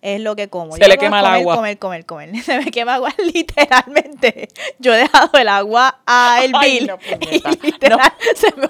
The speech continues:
Speaker 1: olvidó. Y
Speaker 2: Evapora.
Speaker 1: después, y después regreso a la cocina, "Ay, huele quemado". Y es literalmente
Speaker 2: <laughs> El, la olla.
Speaker 1: la olla que se está quemando porque me estaba haciendo un té. Este, pero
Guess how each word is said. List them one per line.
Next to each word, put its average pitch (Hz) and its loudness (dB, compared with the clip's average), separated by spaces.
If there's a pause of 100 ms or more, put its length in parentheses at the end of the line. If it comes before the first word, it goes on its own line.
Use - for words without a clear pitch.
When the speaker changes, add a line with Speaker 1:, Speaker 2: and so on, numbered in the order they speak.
(100)
Speaker 1:
olvidó. - -6 (380)
Y 339 8
Speaker 2:
Evapora. 202 8
Speaker 1:
después, - 2 (200)
y - 0
después 285 4
regreso 294 2
a - 2
la 381 -2
cocina, 392 0 (140)
"Ay, 370 0
huele 277 0
quemado". 294 2
Y 262 0
es 254 0
literalmente 302 2
Speaker 2:
<laughs> 247 -4
El, 208 2
la 202 8
olla. 214 6
Speaker 1:
la - 2
olla - -4
que 277 -16
se 254 -6
está 220 -6
quemando 226 -4
porque 226 -10
me 214 -2
estaba 220 -4
haciendo 233 -8
un 247 -18
té. 165 -6 (420)
Este, 247 -4 (160)
pero 330 4